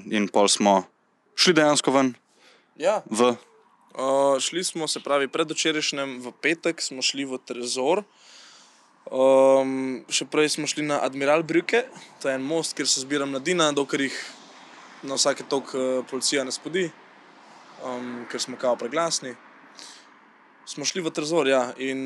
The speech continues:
Speaker 2: zdaj Trezor, ke si vi predstavljate, tisti, ke še ni bil, ne, je, no, vsaj po videih sodeč, ne, je, so tako neke rešetke in potem gromozanska hala in razbija muzika in v bistvu pol prideš v neko prehlajeno klet, ke je, ke second stage od štirke.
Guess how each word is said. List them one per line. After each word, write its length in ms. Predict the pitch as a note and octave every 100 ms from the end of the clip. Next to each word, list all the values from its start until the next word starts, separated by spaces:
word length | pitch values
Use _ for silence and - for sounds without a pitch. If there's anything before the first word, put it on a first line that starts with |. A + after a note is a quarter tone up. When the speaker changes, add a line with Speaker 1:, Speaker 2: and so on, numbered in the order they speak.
| C3 C3 C3 A#2+
Speaker 2:
zdaj 240 | B2+ D#3+ D#3+
Trezor, 400 | C#3 D3 D3+ C3+
ke 140 | C3+
si 140 | -
vi 80 | C#3+
predstavljate, 600 | C3 - - C3+ D3+ -
tisti, 220 | - C#3+
ke 80 | -
še 120 | C3
ni 120 | C3 D#3
bil, 220 | D3 C#3+
ne, 200 | B2 B2+ _ - - _ -
je, 100 | B2 _ _ _ _ _ -
no, 200 | C#3 C#3
vsaj 300 | B2+ - C#3+
po 140 | - C3+
videih 300 | B2+ D3 F#3
sodeč, 400 | - E3+ F#3+ -
ne, 140 | C#3 C3
je, 60 | B2
so 200 | - -
tako 180 | B2 C#3
neke 220 | C3 -
rešetke 500 | A#2 A2 D#3 E3+ -
in 80 | C3
potem 380 | B2 - D3 C#3
gromozanska 760 | C3 A#2+ A#2 B2 C3 B2+ -
hala 400 | - B2 B2+ B2
in 160 | A#2+ A#2+
razbija 440 | A#2 A#2 A#2+ C3 A#2+
muzika 320 | B2 - A#2+
in 140 | A#2+ A#2+
v 20 |
bistvu 220 | C3 B2+
pol 160 | C3 A#2+
prideš 320 | B2+ B2 B2+
v 40 |
neko 200 | B2 -
prehlajeno 420 | - B2+ B2+ B2+
klet, 240 | A#2+ C3 -
ke 120 | B2
je, 100 | A#2
ke 100 | -
second 380 | - B2+ B2 B2
stage 360 | - B2+ B2 B2
od 100 | -
štirke. 460 | - E3+ F3 D#3